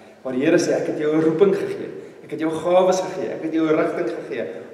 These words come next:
Volg Jesus en jy gaan die, die beste lewe ooit hê." Al hierdie dinge gaan gebeur as ons regtig die Here se woord aanvaar as die Here se woord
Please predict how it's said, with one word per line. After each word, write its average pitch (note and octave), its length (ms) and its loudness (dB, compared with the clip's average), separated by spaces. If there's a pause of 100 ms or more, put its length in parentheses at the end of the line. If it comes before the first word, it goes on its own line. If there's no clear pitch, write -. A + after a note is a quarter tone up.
(140)
Volg A#3 320 12
Jesus - 440 4
en C3 80 -6
jy C3 80 -4
gaan D3+ 240 -4
die, C#3 520 -4
die D#3+ 80 0
beste F#3 380 8
lewe D3+ 320 4
ooit - 220 2
hê." - 140 -4 (600)
Al E3+ 160 6
hierdie F3+ 240 4
dinge A#2 240 0
gaan A#2+ 200 -8
gebeur A#2 460 -2 (560)
as - 120 -18
ons A2 140 -16 (100)
regtig B2+ 540 2
die A#2 180 -8
Here A#2 120 -8
se - 120 -12 (100)
woord B2 260 -2
aanvaar A2 500 -4 (460)
as - 160 -16
die C3 100 -12 (120)
Here F3+ 280 10
se - 120 2
woord A2+ 360 -2